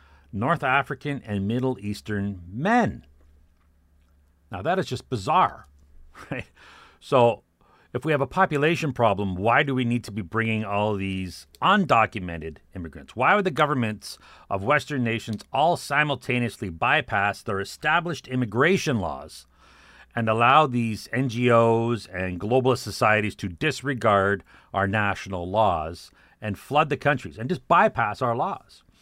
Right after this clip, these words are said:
This is the trend you're gonna notice. They're bypassing our laws. They're bypassing our constitutions. And who are they? They are unelected globalists,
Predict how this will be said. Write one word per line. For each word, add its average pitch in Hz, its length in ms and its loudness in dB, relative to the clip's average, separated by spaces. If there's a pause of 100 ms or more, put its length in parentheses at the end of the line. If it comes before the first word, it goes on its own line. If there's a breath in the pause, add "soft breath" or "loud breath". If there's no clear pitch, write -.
(160 soft breath)
This 117 120 -6
is 113 80 -10
the 143 80 -4
trend 139 300 -2
you're 127 80 -4
gonna 147 140 -4
notice. - 460 -4 (240 soft breath)
They're 90 100 -8
bypassing 92 540 -4
our 90 140 -2
laws. 151 460 2 (180 soft breath)
They're - 100 -6
bypassing 104 540 -2
our 95 120 -2
constitutions. 131 1040 -6 (340 soft breath)
And 117 140 -6
who 180 140 2
are 165 160 6
they? 131 360 0
They 107 120 0
are 98 140 2
unelected 135 640 2 (960 soft breath)
globalists, 117 880 -2